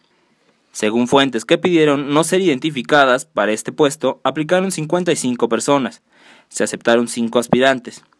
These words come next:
de los cuales uno no se presentó. Del resto, tres tenían trayectoria comprobable en teatros, pero la menos calificada, Durán Vázquez,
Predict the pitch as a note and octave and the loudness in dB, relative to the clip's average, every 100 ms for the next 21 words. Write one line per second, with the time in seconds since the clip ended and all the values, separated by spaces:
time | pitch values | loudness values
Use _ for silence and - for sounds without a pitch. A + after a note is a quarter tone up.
0 | _ _ - - - B2 A2 - _ _ | _ _ -20 -4 2 4 2 -4 _ _
1 | - _ - D3 D#3+ B2 A#2 A#2+ A#2+ B2 | -20 _ 0 2 2 0 0 -2 -2 -2
2 | C3 C3 D#3 D3+ _ _ _ _ _ _ | -2 0 0 0 _ _ _ _ _ _
3 | _ _ - A2+ B2+ E3 D#3+ - A2 - | _ _ -8 -2 2 4 4 0 -8 -10
4 | _ _ _ A2+ A2+ C#3 C3 C3+ D3+ D#3+ | _ _ _ -2 -2 -2 -2 -2 0 0
5 | B2+ C3 B2 A#2 E3+ D#3+ B2+ A#2+ A2+ A2 | 0 0 0 0 -4 -2 2 2 2 0
6 | C#3+ D3 G#2+ - - _ _ _ _ _ | 2 2 -2 -12 -18 _ _ _ _ _
7 | _ - G2+ A#2+ A2 A#2 C3+ - C3 C#3+ | _ -2 2 2 2 0 -2 0 0 2
8 | A#2+ A#2 C3+ A#2 C3 _ _ _ _ _ | 2 2 2 2 -2 _ _ _ _ _
9 | _ _ A#2+ G#2+ G2 F#2+ A#2 C3+ - A#2 | _ _ -8 -4 -2 -2 2 2 2 -2
10 | A#2+ - | -4 -8